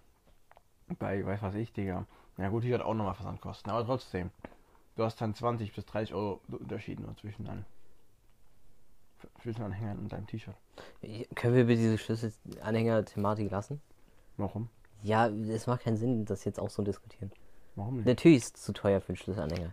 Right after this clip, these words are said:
Speaker 2: Ist nur ein Schlüsselanhänger. Aber wenn der Schlüsselanhänger gefällt, warum nicht?
Speaker 1: Mhm.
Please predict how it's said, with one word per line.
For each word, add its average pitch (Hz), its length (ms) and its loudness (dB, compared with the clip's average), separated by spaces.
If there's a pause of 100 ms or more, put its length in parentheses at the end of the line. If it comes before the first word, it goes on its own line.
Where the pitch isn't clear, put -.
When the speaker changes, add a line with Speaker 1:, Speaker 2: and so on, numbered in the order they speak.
Speaker 2:
Ist 113 180 0
nur 131 80 8
ein 120 40 4
Schlüsselanhänger. 92 600 2 (2250)
Aber 120 140 4
wenn 123 120 8
der 117 120 8
Schlüsselanhänger 110 580 4
gefällt, 117 380 4 (1400)
warum 113 240 4
nicht? 107 200 -4 (2000)
Speaker 1:
Mhm. 113 380 -2